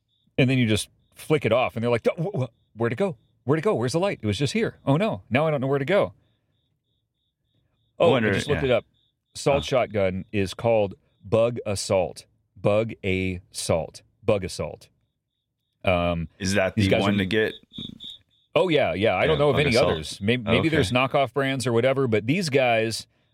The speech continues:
Speaker 1: uh, are doing the Lord's work, and they have invented an incredible weapon for fly annihilation. And, uh, ooh, it looks like they just put out a new Bug Assault three point oh Assassin Edition.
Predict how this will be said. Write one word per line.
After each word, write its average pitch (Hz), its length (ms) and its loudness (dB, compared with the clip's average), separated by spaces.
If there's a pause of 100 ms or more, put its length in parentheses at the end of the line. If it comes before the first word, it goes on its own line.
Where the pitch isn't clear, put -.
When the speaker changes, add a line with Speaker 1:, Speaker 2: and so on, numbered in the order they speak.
Speaker 1:
uh, 98 400 2
are 104 120 2
doing 147 200 2
the 143 80 0
Lord's 123 280 0
work, 92 300 0 (580)
and 101 380 4
they 120 240 2
have 113 240 4
invented 110 640 -2
an 101 100 0
incredible 113 960 0 (340)
weapon 104 520 0 (420)
for 107 140 0
fly 123 380 2
annihilation. 98 960 0 (480)
And, 90 320 2
uh, 85 320 2
ooh, 294 180 0
it - 60 -8
looks - 160 -4
like 190 100 -4
they 180 100 -2
just 156 140 -4
put 147 140 0
out 139 160 2
a 104 40 0
new 139 300 0
Bug 110 220 0
Assault 123 320 -2
three 127 240 -4
point 120 300 0
oh 120 200 2
Assassin 95 680 -2
Edition. 80 560 -2